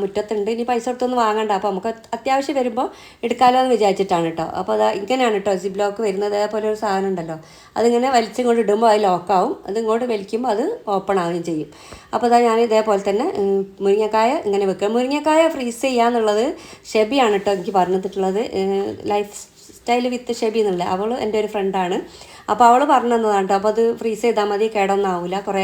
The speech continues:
കാലം നിൽക്കും, അവൾ ചെയ്യാറുണ്ട് എന്ന് പറഞ്ഞു. അപ്പോൾ മുരിങ്ങക്കായൻ്റെ സീസണാണ്. അപ്പോൾ ഒന്ന് നമുക്ക് കടയിൽ നിന്ന് വാങ്ങിയാലും കുഴപ്പമൊന്നുമില്ല ട്ടോ. അങ്ങനെ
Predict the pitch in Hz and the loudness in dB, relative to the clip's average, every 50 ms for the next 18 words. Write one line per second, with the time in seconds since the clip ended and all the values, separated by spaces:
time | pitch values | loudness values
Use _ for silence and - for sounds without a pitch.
0 | 190 202 196 190 190 202 196 196 180 175 - - 226 269 - - - - - - | 0 2 2 2 2 0 0 -2 -4 -4 -4 -4 -4 -4 -6 -12 -20 -20 -20 -20
1 | - _ 226 233 240 233 240 220 214 214 214 214 208 202 185 185 196 190 185 170 | -8 _ 0 0 2 2 2 4 4 4 4 4 2 2 2 2 2 2 0 -2
2 | 165 165 160 165 190 196 208 208 202 202 214 214 220 233 240 254 254 277 269 269 | -2 -4 -4 -6 -6 -4 -2 -2 0 2 0 2 4 4 4 4 2 -2 -4 -4
3 | 233 233 233 - 269 285 269 240 233 233 233 240 240 240 254 262 262 - - - | -4 -4 -4 -4 -2 0 0 0 0 0 -2 -4 -4 -2 -4 -6 -8 -8 -8 -8
4 | 247 247 277 277 269 254 247 269 269 285 294 285 277 269 285 285 285 294 330 - | -8 -8 -4 0 0 2 2 2 0 0 0 0 0 0 0 0 0 0 -2 -4
5 | - - - - - - _ _ 269 277 277 277 311 294 269 226 208 208 202 196 | -6 -12 -20 -20 -20 -20 _ _ 4 4 4 4 2 4 4 4 4 4 2 2
6 | 208 196 202 214 226 | 2 2 4 4 4